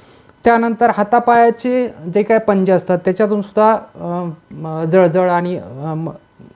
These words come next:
अ, उष्णता भडकल्यासारखं होतं. त्यानंतर, अ, थर्मामीटरने जरी चेक केलं तरीसुद्धा आपल्याला ताप लागत नाही, पण पूर्ण आपल्याला, अ, नाकातून सुद्धा गरम वाफा निघत असतात. काही वेळेला पूर्ण डोकंसुद्धा गरम होतं आणि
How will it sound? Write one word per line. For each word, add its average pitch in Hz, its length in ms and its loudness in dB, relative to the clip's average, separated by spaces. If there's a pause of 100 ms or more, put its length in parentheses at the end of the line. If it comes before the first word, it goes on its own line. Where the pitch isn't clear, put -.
(300)
अ, 156 260 2
उष्णता 160 440 -2
भडकल्यासारखं 151 680 -2
होतं. 127 300 -6 (720)
त्यानंतर, 240 500 4 (200)
अ, 196 300 2 (100)
थर्मामीटरने 254 680 2
जरी 254 220 4
चेक 226 320 0
केलं 190 280 2 (100)
तरीसुद्धा 196 360 0
आपल्याला 196 320 0
ताप 185 320 2
लागत 156 320 0
नाही, 165 120 -6
पण 190 240 -2
पूर्ण 214 420 -4
आपल्याला, 208 500 2 (420)
अ, 170 260 0
नाकातून 190 540 0
सुद्धा 208 280 2
गरम 170 340 2
वाफा 160 240 2
निघत 139 340 -2
असतात. 131 260 -6 (100)
काही 196 180 6
वेळेला 202 260 2
पूर्ण 202 460 -4
डोकंसुद्धा 180 500 -2
गरम 160 300 0
होतं 113 240 -6 (1080)
आणि 208 160 0